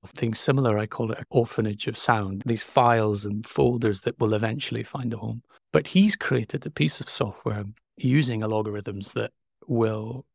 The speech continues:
at random, pull out sounds and play them. And he can set certain parameters about, you know, I want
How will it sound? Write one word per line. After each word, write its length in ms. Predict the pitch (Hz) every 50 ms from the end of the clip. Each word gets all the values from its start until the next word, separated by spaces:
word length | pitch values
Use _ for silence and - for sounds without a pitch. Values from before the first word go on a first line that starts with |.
| _ _ _ _
at 120 | - 143 -
random, 840 | - 143 131 131 135 139 131 - 139 143 135 - 180 165 156 160 - _ -
pull 200 | - 139 131 120
out 240 | 120 117 - - -
sounds 560 | - - 113 107 104 104 107 107 - - - -
and 160 | 117 107 -
play 240 | - - 113 107 110
them. 300 | 113 113 104 107 117 - _ _ _ _ -
And 140 | - 110 104
he 280 | - - 139 135 131
can 680 | 135 - - - 117 113 113 110 110 110 107 110 - - - _ _ _ _ _ -
set 480 | - - - - - 123 120 - - _
certain 440 | - - - - 120 120 135 120 107
parameters 680 | 104 - 110 110 107 110 110 113 107 - - 113 104 110
about, 320 | 107 101 107 101 101 104 -
you 80 | - 110
know, 120 | 98 98 -
I 120 | - -
want 200 | 110 107 107 -